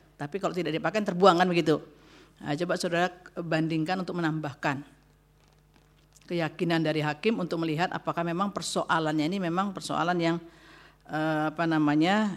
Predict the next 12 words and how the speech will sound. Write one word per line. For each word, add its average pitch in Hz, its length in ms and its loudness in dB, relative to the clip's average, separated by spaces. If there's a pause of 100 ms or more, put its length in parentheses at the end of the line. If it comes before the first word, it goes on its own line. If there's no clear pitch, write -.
dari 160 240 -4
sisi 156 480 0
konsultasi 156 560 -4
norma 156 240 -2
perlu 165 320 -4
kemudian, 156 480 -2 (480)
eh, 147 400 -2
di, 143 480 0 (240)
eh, 131 160 -6
apa 147 160 -6
namanya, 151 320 2
didalami 147 640 0